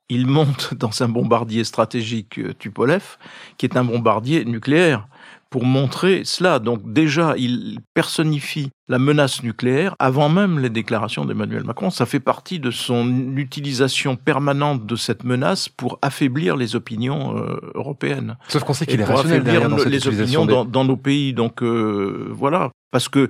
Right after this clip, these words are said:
Speaker 1: il est, il est là pour nous rappeler que la Troisième Guerre mondiale n'est pas loin, donc si vous continuez, ainsi de suite, le message est clair.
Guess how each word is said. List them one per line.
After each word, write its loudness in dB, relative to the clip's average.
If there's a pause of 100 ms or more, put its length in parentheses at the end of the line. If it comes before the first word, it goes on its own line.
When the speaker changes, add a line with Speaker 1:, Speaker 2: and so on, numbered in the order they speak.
(180)
Speaker 1:
il 2
est, 0
il 0
est 4
là 4
pour -2
nous 2
rappeler 0
que -4
la -2
Troisième -2
Guerre -2
mondiale 0
n'est 2
pas -2
loin, 0
donc -2
si -6
vous -6
continuez, -4
ainsi -6
de -14
suite, -6
le 0
message -2
est -4
clair. 0